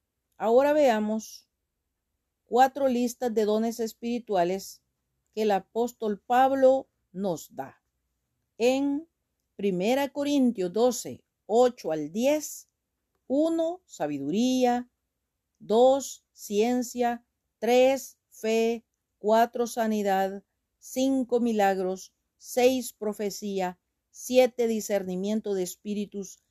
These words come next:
ocho, lenguas, nueve, interpretación de lenguas. Esta lista la hemos estudiado ya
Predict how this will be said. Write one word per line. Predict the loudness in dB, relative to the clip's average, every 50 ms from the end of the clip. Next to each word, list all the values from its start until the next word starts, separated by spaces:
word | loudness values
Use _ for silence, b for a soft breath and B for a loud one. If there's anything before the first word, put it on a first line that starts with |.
| _ _ _ _ _ _ _ 0
ocho, | 4 4 4 4 2 -2 -4 -2
lenguas, | 0 0 2 0 0 0 -2 0 0 -2 -2 -2 -6 -12 -14 -8
nueve, | -4 0 2 4 4 4 4 2 0
interpretación | -2 -2 -2 -2 -4 -6 -8 -8 -10 -12 -12 -12 -12 -14 -14 -12 -10 -8 -6
de | -4 0
lenguas. | 0 0 0 0 0 -2 -2 -2 -4 -8 -18 _ _ _ _ _ _ _ _ _ _ _ _ _ _
Esta | -2 0 0 0 -2 -6 -8 -4 -2 0
lista | 2 2 0 0 -2 -4 _ -2 -2 -2 -2 -4 _ _ _ _ _
la | -4 0 2 2 4 4
hemos | 4 4 4 2 2 0 -2 -2 -4 -8 -12 _
estudiado | -10 -10 -10 -10 -12 -10 -8 -6 -4 -2 -2 -2 -2 0
ya | 0 2 2 0 0 -4